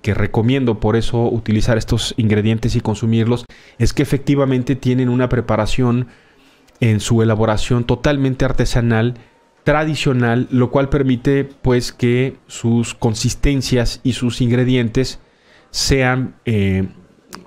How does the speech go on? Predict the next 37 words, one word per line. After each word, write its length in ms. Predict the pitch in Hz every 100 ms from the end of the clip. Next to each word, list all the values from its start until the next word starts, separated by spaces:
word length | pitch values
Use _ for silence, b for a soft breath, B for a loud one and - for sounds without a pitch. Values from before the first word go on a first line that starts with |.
| -
o 140 | 127
no 160 | 123 123
sean 340 | - 147 127
industrializados, 1000 | 113 104 - 120 101 101 127 110 95 95
¿no? 160 | 113
Que 100 | 113
es 60 | 117
lo 80 | 117
que 100 | 117
tanto 360 | - 131 123
daño 240 | 113 113 110
le 100 | 107
hace 200 | 98 110
a 20 |
la 100 | 92
salud 320 | - 101 98 - B B B B
actualmente. 640 | - 95 110 98 90 85 -
Entonces, 600 | - - 120 110 117 - b b b _ -
pues, 240 | 120 - 113 120 -
yo 320 | 127 117 147 151
atribuyo 720 | 135 131 123 196 202 127 147
a 120 | -
que 200 | 113 107 - - 147 151 202 -
esta 300 | 135 - 139
siendo 320 | - 139 147
la 120 | 123
dieta 400 | 113 139 151 123
de 100 | 110
nuestros 340 | 110 104 110 107
antepasados 840 | 104 107 107 - 131 139 117 -
y 80 | 101
de 100 | 98
los 140 | 95
mayores 580 | 104 101 127 131 120 - b b b b -
en 180 | 110 110
los 200 | 104 -
pueblos, 600 | 139 147 123 135 180